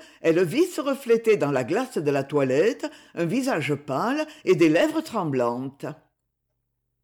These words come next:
Elle se leva, jeta la lettre à terre et mit son pied dessus, comme si elle écrasait un vil insecte. «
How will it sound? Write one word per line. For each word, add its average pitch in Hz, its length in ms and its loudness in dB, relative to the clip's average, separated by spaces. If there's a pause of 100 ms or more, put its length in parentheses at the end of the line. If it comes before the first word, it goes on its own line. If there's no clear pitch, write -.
(800)
Elle 233 220 2
se 311 120 -4
leva, 165 500 0 (220)
jeta 269 380 -2
la 269 140 0
lettre 220 260 0
à - 60 0
terre 180 380 2 (180)
et 170 80 4
mit 226 160 -2
son 240 200 -2
pied 160 200 2
dessus, 156 560 -2 (260)
comme 339 240 0
si 349 160 -6
elle 277 120 0
écrasait 190 600 -2
un 247 100 -2
vil 294 240 0
insecte. « 147 680 -4